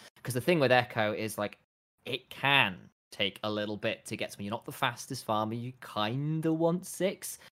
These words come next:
before you can sort of definitively pull stuff off, even if, you know, you do have options with the parallel convergence and dives. Um,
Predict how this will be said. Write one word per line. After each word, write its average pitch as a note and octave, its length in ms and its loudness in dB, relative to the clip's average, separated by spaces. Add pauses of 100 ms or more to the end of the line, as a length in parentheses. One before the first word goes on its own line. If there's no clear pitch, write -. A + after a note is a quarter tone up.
(120)
before C#3+ 280 0
you C3+ 160 2
can B2+ 300 -2 (240)
sort C3 160 2
of G#2 60 -8
definitively C3 760 -2
pull D#3 260 -2
stuff E3 360 -4
off, E3+ 260 2
even A#2 260 -2
if, G#2+ 140 -6
you A#2 60 -4
know, G2 60 -4
you G2+ 240 -6
do A2+ 180 -4
have A2 160 2
options A2+ 400 -4
with A2+ 80 -6
the A2+ 80 -8
parallel A2+ 340 0
convergence A#2 540 -6
and C3 100 -6
dives. D#3 480 0 (360)
Um, C3+ 460 6